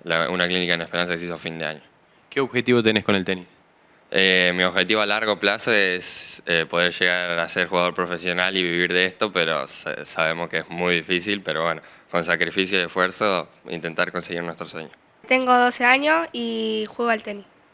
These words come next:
Speaker 2: Bien. Eh, ¿cuánto hace que juegas al tenis?
Speaker 3: Hace cinco años.
Speaker 2: ¿Elegiste por tu hermano o porque te gusta a vos?
Speaker 3: No, porque me gusta a mí.
Speaker 2: ¿Quién gana cuando se enfrentan?
Speaker 3: <laughs> Eh, él, porque tiene más fuerza y tiene más experiencia.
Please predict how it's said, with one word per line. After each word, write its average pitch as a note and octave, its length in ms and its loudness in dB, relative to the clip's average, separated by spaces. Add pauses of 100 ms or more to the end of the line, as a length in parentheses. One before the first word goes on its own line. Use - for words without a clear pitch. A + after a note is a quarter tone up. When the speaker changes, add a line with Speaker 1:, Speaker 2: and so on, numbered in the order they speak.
(120)
Speaker 2:
Bien. - 200 -14 (360)
Eh, A#2 80 6
¿cuánto F3+ 260 8
hace A#2+ 140 6
que G#2+ 80 6
juegas G#2 160 8
al G#2 80 4
tenis? F#2 160 0 (180)
Speaker 3:
Hace B3 680 4 (180)
cinco A#3+ 380 -4
años. G3+ 480 -6 (460)
Speaker 2:
¿Elegiste G#2 400 -4
por A#2 240 6
tu - 80 4
hermano A3+ 280 8
o - 20 -2
porque C3 180 8
te A#2 100 2
gusta A2+ 220 4
a - 40 2
vos? F#2 160 -8
Speaker 3:
No, A#3+ 180 0
porque A3 180 -8
me A3 80 -2
gusta A3 240 -4
a G#3+ 40 -2
mí. G#3 140 -4 (440)
Speaker 2:
¿Quién A#2+ 160 -6
gana G#2 180 4
cuando F#2 200 4
se G2+ 80 2
enfrentan? F2+ 380 2 (280)
Speaker 3:
<laughs> - 300 -2
Eh, G3+ 440 -8 (200)
él, G#3 400 0
porque G3+ 260 -8
tiene G#3+ 220 -4
más G#3 180 -2
fuerza G#3+ 400 -2
y F#3+ 160 -6 (760)
tiene G#3 180 4
más G3+ 200 0
experiencia. G3 560 -6